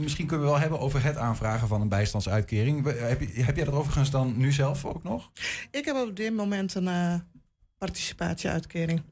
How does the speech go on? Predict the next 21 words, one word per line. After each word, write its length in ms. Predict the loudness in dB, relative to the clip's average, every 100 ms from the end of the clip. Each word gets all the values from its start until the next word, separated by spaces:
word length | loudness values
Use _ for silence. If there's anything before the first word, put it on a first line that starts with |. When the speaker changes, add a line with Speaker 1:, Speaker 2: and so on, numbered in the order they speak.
| _
Speaker 1:
Een 200 | 0 2
participatieuitkering, 1080 | 4 4 4 2 2 2 0 0 0 2 2
Speaker 2:
Ja, 60 |
zo 80 | 4
Speaker 1:
dat 120 | 2
is 80 | 2
Speaker 2:
noemen 200 | 0 -2
we 60 | -2
dat. 160 | -4 -2
Speaker 1:
Oké, 240 | -2 -2 -2
ja. 320 | -2 -2 -2
En 120 | 0
dat, 220 | 0 0
dat 140 | -2 -2 -4
betekent 440 | -4 -2 0 0 0
min 140 | 2
of 80 | 4
meer 220 | 4 2
dat 180 | 2 0
je, 140 | -4 -6 -2
ehm, 420 | 2 4 4